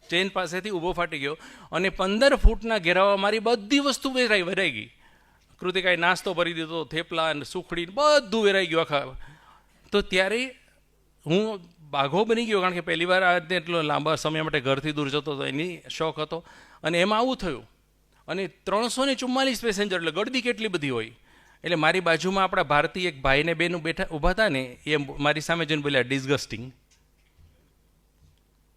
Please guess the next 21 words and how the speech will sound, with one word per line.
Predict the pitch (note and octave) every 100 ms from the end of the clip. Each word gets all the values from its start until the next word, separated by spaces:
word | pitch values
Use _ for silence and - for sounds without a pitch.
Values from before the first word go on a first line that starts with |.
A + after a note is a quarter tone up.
| _ _ - _ _ -
કે | -
ઘૃણાસ્પદ | D#3 D#3 A3 A#3+ - A3 G3+ F3
કરી | E3 D#3+
દીધું | D3 C3 C#3+
આ |
બધું. | B2+ B2 C3 _ _ _ - E3 _ _ _ _ _ _ _ _ _ _ _ _ _ -
હું | D3 F#3
તો | F3
ગભરાઈ | D#3 F#3 G#3
ગયો, | G#3
મેં | G3+ G3
તો | F#3
હું | E3 -
કેવી | G#3
રીતે | G#3+ B3+
ભેગું | F3 E3+ A#3
કરું | C4+ G3 D3
બધું. | C3+ B2 - - - - -
ત્યાં | A3 G#3+
એક | G#3 F#3+ - -
દાદા | D#3 D3 E3+ C#3 B2